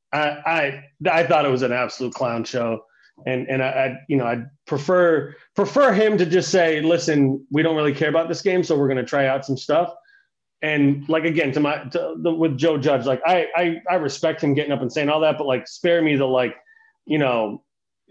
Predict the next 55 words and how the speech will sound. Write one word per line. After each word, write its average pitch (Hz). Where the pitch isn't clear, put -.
I 175
like 190
the 190
stuff 160
about, 156
like, 143
our 143
guys 143
are 139
always 139
gonna 131
work 127
hard. 147
That's 135
great. 151
I 151
don't 147
necessarily 147
think 151
that 165
if, 139
if 151
they're 156
fifteen 147
and, 139
you 147
know, 135
or 117
fourteen 151
and 123
one 143
next 170
year 185
and, 135
and 123
that 135
game 147
doesn't 135
matter 147
and 139
he 135
sits 156
all 170
his 165
people, 190
he's 151
gonna 135
get 117
clowned. 104
So, 151
like, 135
we'll 160
see 170
what 135
happens. -